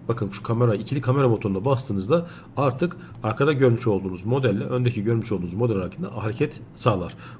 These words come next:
Bunu şu şekilde küçültüp render ekranını şuraya bıraktığınızda burada çalışırken arkadaşlar sol kısmında burayı görebilirsiniz.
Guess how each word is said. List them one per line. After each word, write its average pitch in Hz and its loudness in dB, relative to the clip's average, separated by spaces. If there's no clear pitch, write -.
Bunu 165 4
şu 170 -6
şekilde 120 0
küçültüp 123 2
render 123 6
ekranını 92 -2
şuraya 104 0
bıraktığınızda 120 0
burada 123 0
çalışırken 127 2
arkadaşlar 101 -2
sol 135 2
kısmında 98 -4
burayı 131 4
görebilirsiniz. 110 0